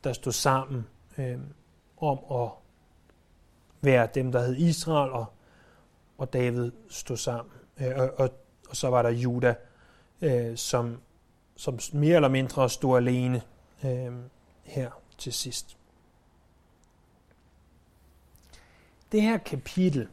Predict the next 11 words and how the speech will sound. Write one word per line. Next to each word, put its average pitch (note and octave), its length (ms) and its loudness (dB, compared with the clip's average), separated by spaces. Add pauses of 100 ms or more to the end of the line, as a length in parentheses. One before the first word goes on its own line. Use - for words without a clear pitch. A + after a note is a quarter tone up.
(840)
øh, G3 120 2
er G#3 160 6
der F#3+ 60 8
jo D#3+ 120 6
rigtig E3+ 260 4
mange F3+ 200 4
opmuntrende D#3 680 2
ting. C#3 260 -10 (1120)
Øh, F3 340 -2
der G#3+ 80 10
er, C#3+ 340 10